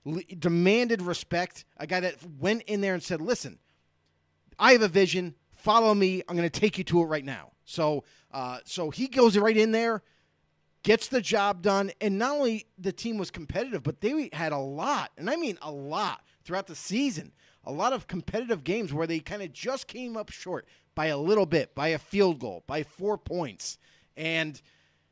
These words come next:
a little, maybe a little nudge, maybe, maybe a few more defensive players, you know, th-, this past season, and they win those games, or maybe a few more weapons on the outside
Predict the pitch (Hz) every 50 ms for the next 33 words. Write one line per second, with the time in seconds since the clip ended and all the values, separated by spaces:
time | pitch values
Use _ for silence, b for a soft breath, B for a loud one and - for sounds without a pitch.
0 | b b _ _ _ _ _ 180 175 175 170 196 233 269 247 196 - _ 175 190
1 | 196 240 233 262 247 233 240 254 254 233 214 196 170 160 170 185 175 127 101 135
2 | 160 180 175 208 208 170 175 185 202 196 208 196 190 165 151 147 - - - 185
3 | 214 214 208 196 190 185 165 156 151 - - 170 165 - 160 147 - - 160 139
4 | 131 120 113 107 101 - - - _ _ _ - 143 139 135 127 127 139 131 127
5 | 135 139 127 - - 151 135 127 - - 151 135 123 113 127 120 120 127 135 131
6 | 123 156 170 175 160 143 127 117 - 135 120 107 101 95 120 226 170 185 208 196
7 | 202 190 170 - - - 170 185 208 214 208 185 175 170 170 175 180 175 156 143
8 | 165 170 - - 160 147 123 139 135 139 135 127 135 135 131 - - - 139 135
9 | 135 120 101 92